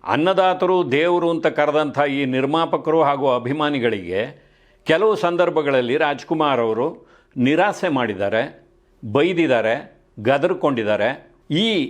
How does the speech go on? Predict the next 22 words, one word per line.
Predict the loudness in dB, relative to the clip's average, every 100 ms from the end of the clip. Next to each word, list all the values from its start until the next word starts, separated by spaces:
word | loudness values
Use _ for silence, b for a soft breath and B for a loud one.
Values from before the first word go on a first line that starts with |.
| -2 0
ಎಲ್ಲ | 2 0
ವಿವರಗಳನ್ನ | 2 2 2 2 0 0 0
ಇಟ್ಕೊಂಡು | -2 -2 -2 0 0
ಆ | 0
ಸಂಚಿಕೆಯನ್ನ | 0 -4 -4 0 0 0
ಮಾಡಿದ್ವು. | 0 0 -2 -8 -20 -20 _ b b b
ಅದಕ್ಕೆ | 0 0 -2 0
ಕೂಡ | 2 2 0 -4 b b b -2
ನಮ್ಮ | -2 2 0 0 -6 -10
ಬರಗೂರು | 0 2 4 2 2
ರಾಮಚಂದ್ರಪ್ಪನವರ | 0 0 0 2 0 0 0 2 2
ಜನಪದ | 2 0 0 0 0
ನಾಯಕ | 0 -2 -2 -2
ಡಾಕ್ಟರ್ | -2 -2 -2
ರಾಜ್ಕುಮಾರ್ | 0 -2 -4 -2 0 0 -2 -10
ಪುಸ್ತಕದಲ್ಲಿ | -6 -4 -2 0 0 0 -2
ಇದ್ದಂಥ | 0 0 0 -2
ಮಾಹಿತಿಗಳು | 0 -2 -2 -4 0 0 0 B B B
ಹಾಗೂ | -2 0 2
ನಮ್ಮ | 2 2 2
ಅಧ್ಯಯನದ | 0 0 0 0 0 -2
ಜೊತೆಯಲ್ಲಿ | 0 0 0 0 0 -4